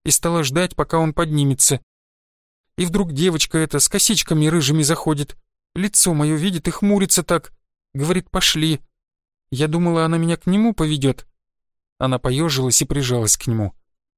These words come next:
Уолтер тоже вспомнил, как он решил, что всё кончено,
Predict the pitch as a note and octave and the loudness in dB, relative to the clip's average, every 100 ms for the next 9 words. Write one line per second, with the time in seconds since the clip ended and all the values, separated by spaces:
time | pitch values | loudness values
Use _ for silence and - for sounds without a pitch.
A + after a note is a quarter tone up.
0 | _ _ _ - E3+ F#3+ F3+ E3+ G#3 D3+ | _ _ _ -4 0 2 2 0 0 2
1 | C#3 - - G#3 E3+ D3+ C3+ E3 E3 E3 | 2 2 2 2 2 2 2 2 2 2
2 | D#3 - G#3 E3+ - D3+ - - A3+ D#3 | 2 2 0 0 -2 0 0 0 0 2
3 | - A2+ | 2 0